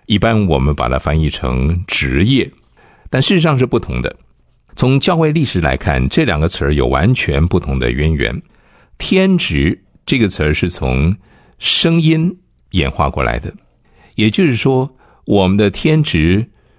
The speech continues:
实际上是上帝呼召我们要去做的。那至于 occupation，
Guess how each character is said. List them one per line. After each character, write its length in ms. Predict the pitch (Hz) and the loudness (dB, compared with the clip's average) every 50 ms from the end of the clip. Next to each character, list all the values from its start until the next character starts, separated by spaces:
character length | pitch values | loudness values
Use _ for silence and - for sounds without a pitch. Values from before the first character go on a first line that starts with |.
| _ _ _ _ - | _ _ _ _ -6
实 180 | - - - 123 | -2 0 0 2
际 160 | 139 165 156 | 2 0 0
上 220 | - 160 131 117 | 0 0 0 0
是 180 | 104 - 107 92 | 0 0 0 0
上 420 | - - - - 202 175 143 117 | 0 0 0 0 2 2 2 0
帝 240 | 101 - 95 82 78 | 0 0 2 2 0
呼 280 | 78 - - 113 113 113 | 0 0 0 0 2 2
召 180 | - 101 82 | 2 2 2
我 180 | 80 80 71 60 | 0 0 0 -2
们 160 | 58 62 62 | -2 -2 -2
要 140 | 69 65 62 | 0 -2 -2
去 160 | - - 69 | -2 -4 -6
做 220 | 58 - 69 57 55 | -6 -6 -6 -8 -8
的。 80 | - - _ _ _ _ _ _ _ _ _ _ _ _ | -10 -16 _ _ _ _ _ _ _ _ _ _ _ _
那 160 | - 156 156 | -2 -2 0
至 160 | 147 - 208 196 | 0 0 0 2
于 240 | 160 143 147 151 151 - - | 2 4 2 2 0 -2 -4
occupation， 1000 | 135 123 - - 135 - - 151 165 170 147 - - 98 67 62 64 73 87 | -6 -4 -2 -4 -4 0 0 0 2 2 0 0 0 0 0 0 -2 -4 -6